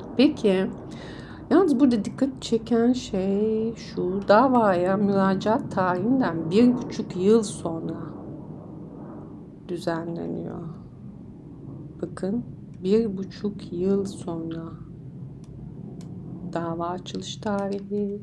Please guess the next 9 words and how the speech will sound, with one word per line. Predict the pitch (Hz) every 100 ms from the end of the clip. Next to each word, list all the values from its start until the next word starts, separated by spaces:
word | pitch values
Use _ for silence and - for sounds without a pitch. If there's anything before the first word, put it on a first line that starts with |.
| - - - -
bir | 214 208 190
buçuk | - - -
yıl | 180 202 214
sonra | - - 170 170 170 170 170 - - - - - - - - - - 180
bilirkişi | 202 180 180 175 - 180
raporu | 165 - 175 175 175
geliyor. | 165 165 160 170 160 - - - - - - - - - - - - - - -
Çok | - 190 -
hantal. | 175 170 170 165